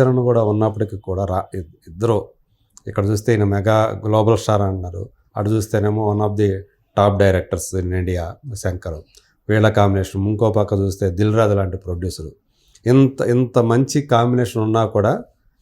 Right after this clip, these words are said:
ఎందుకు ఎక్స్‌పెక్ట్ చేసినటువంటి బజ్ రాలేదు అని కొంతమంది అసంతృప్తితో ఉన్నారు.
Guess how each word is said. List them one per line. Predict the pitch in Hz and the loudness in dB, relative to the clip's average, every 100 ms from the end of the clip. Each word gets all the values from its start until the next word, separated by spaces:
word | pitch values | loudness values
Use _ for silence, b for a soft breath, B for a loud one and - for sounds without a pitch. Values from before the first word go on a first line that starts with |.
| _ - | _ 0
ఎందుకు | 107 131 139 135 123 110 101 98 | 2 4 2 2 2 2 2 0
ఎక్స్‌పెక్ట్ | 101 - 127 - | -2 -2 -2 -2
చేసినటువంటి | 113 117 107 104 92 | -4 -2 -2 -2 0
బజ్ | 101 107 | 0 2
రాలేదు | 104 104 107 107 107 | 4 4 4 2 2
అని | 104 104 165 160 | 0 0 -2 -6
కొంతమంది | - 113 110 110 | -6 -4 -2 -2
అసంతృప్తితో | 107 - 143 135 - - 95 | 0 0 0 -2 -6 -2 -4
ఉన్నారు. | 85 76 | -4 -10